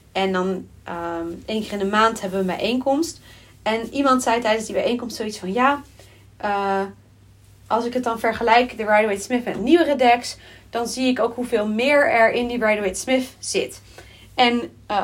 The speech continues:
ook, ik had dat zelf heel erg toen ik het vergeleek met juist oudere decks. Want ik ben een boek aan het lezen juist over de geschiedenis van de kaarten. En dan zie je hoe, ehm, de Visconti Sforza werd getekend en de Marseille en nog een paar andere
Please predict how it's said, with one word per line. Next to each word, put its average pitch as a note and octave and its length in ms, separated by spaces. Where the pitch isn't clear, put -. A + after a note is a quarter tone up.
ook, D4 340
ik - 180
had B3 160
dat A3 120
zelf D4+ 220
heel A#3 140
erg F#3+ 220
toen A#3+ 120
ik G#3+ 100
het B3+ 100
vergeleek A#3 360
met A3+ 160
juist A3 320
oudere B3+ 340
decks. - 300
Want G#3+ 180
ik B3 120
ben A3+ 120
een G#3+ 120
boek B3+ 200
aan A#3 80
het A3 100
lezen G3+ 420
juist A3 360
over - 180
de A3 60
geschiedenis E4+ 480
van E4 120
de D#4 80
kaarten. D4 340
En B3+ 60
dan B3 100
zie B3 140
je A#3+ 80
hoe, A3+ 220
ehm, G3 420
de G3 160
Visconti A3 400
Sforza E4 380
werd C#4 140
getekend B3+ 760
en E3+ 100
de E3 60
Marseille C4 800
en F3+ 140
nog F#3 120
een - 100
paar - 140
andere C#4 400